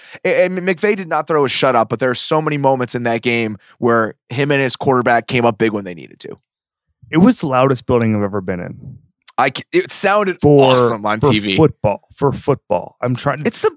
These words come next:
Speaker 2: I, I went to a, a v-, very strangely, I went to a Bruins, uh, Lightning game seven where they, they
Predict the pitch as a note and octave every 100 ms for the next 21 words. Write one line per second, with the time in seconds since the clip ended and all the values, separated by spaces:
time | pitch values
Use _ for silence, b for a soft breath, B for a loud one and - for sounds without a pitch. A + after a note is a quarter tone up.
0 | C#3 D#3 - E3 D#3+ A3 - C4 F#3 D3+
1 | - _ C3+ A#2+ - C3+ A#2+ C#3 D#3+ A3
2 | - D3+ D3 C3 A#2 A2+ B2+ D#3 C3 G#2
3 | - G#2 A#2+ C3+ C3+ C#3 - - - _
4 | _ _ _ _ _ _ - G2+ F#2 F2
5 | F2 F#2 G#2+ A#2+ B2 A2 G#2+ F#2+ G#2 G2+
6 | B2+ C3 F2 G#2 G2 F#2 F#2+ - G2+ F#2